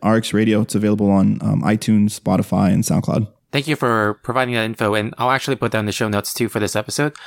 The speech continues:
Speaker 2: And, uh, is there any way that if anyone wanted to, uh, reach you, is there a way to contact you if they had any questions?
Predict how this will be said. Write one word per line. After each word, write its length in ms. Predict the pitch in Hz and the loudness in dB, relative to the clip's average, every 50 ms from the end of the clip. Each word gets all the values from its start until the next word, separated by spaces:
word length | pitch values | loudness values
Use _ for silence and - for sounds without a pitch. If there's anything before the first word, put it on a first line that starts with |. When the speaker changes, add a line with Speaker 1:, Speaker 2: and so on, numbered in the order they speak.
| - - - | -20 -12 -6
Speaker 2:
And, 220 | - 156 156 143 | -2 0 0 2
uh, 160 | 147 139 135 - | 2 2 2 2
is 220 | 139 139 127 127 | 0 0 -2 0
there 260 | 131 131 127 127 - | 0 0 2 2 0
any 220 | - 143 151 165 175 | -2 -4 -4 -2 -2
way 260 | 165 143 131 131 135 | 0 2 2 2 2
that 220 | 127 117 107 104 | 2 0 0 0
if 180 | - 107 98 - | 0 -2 -4 -2
anyone 300 | 95 117 120 120 117 113 | -2 -2 -2 -2 -2 -2
wanted 220 | 107 104 107 101 - | -2 -2 -4 -4 -6
to, 240 | - - 107 101 98 | -4 -2 0 2 2
uh, 100 | 95 95 | 2 0
reach 300 | 98 107 113 - - - | 0 0 -2 0 0 0
you, 200 | 120 123 123 123 | 2 2 2 2
is 100 | 107 101 | 0 0
there 100 | 104 98 | 0 -2
a 80 | 98 | 0
way 100 | 98 101 | 0 -2
to 60 | 98 | -4
contact 480 | 101 - 101 98 95 - 104 101 - - | -4 -4 -4 -4 -4 -2 -4 -4 -4 -6
you 180 | 127 123 131 135 | -8 -6 -6 -6
if 80 | 135 104 | -8 -6
they 100 | - 98 | -4 -2
had 140 | 90 95 101 | -2 -2 -4
any 100 | 101 90 | -4 -4
questions? 480 | - 107 95 - - 135 139 - - | -4 -4 -4 -4 -6 -8 -10 -10 -14